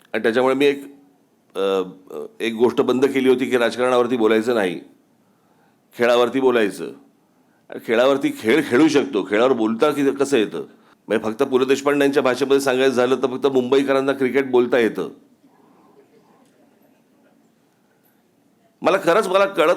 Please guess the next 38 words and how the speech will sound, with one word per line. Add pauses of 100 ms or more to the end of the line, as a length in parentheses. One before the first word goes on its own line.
नाही,
लहानपणी
माझ्या,
आमच्या
मुंबईमध्ये
खास
करून,
मी
खरंच
पुण्याला
जन्माला
आलो
असतो,
मी (260)
लहानपणापासून
बॅडमिंटन
खेळलो
असतो. (1900)
पण
आमच्याकडे
काय
त्या (160)
मुंबईमध्ये
त्या
क्रिकेट,
क्रिकेट,
क्रिकेट,
क्रिकेट
एवढं
ते
क्रिकेटचं
आहे.
म्हणजे
मी
जिथे
शिवाई
पार्कला
राहतो,